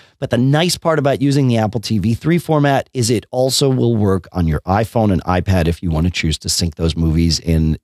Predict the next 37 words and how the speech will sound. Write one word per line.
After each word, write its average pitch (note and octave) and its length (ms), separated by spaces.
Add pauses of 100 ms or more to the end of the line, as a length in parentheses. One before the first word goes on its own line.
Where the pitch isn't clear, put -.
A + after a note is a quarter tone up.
in E2 220
their, D2 380 (540)
uh, C2+ 300
originally A2 1120 (100)
converted F#2+ 520
format. F2 400
You A#2+ 80
could D3 140
also C3+ 320
then A#2 320
convert G#2+ 420
from G2 200
there A2+ 360
for F#2+ 320
an F2 60
iPhone F2+ 540
version E2+ 360
if D#2 140
you E2 60
don't D#2+ 180
wanna E2 160
have D2+ 340
a D#2 180
huge, D2 560 (120)
uh, A1 180 (140)
si-, - 500
sized G2 540
file C#2 500
on D#2+ 140
your D2+ 100
phone, C3 440 (440)
but, G#2 260
uh, F2+ 260
but C#3+ 160
it C#3+ 100
will B2+ 180
work. A2 420